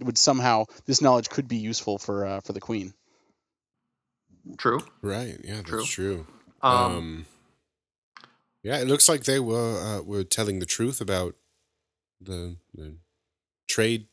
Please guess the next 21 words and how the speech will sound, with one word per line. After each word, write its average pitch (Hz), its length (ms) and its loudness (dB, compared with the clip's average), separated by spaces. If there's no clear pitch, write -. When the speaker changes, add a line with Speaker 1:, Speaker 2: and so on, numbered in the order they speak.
Speaker 3:
meetings. 95 600 -2
Speaker 2:
Yes. 123 360 -2
Oh, 160 160 8
and 120 100 2
I'll, 123 200 2
I'll 120 100 4
show, 110 640 2
I'll 110 140 4
also 107 280 2
show 107 280 4
him 107 140 -4
the, 98 280 -4
uh, 90 160 0
note 110 320 2
that 95 100 -2
I 92 80 0
got 90 320 -2
from, 92 300 -2
uh, 87 160 -2
Detour 87 580 -4
that, 87 220 -6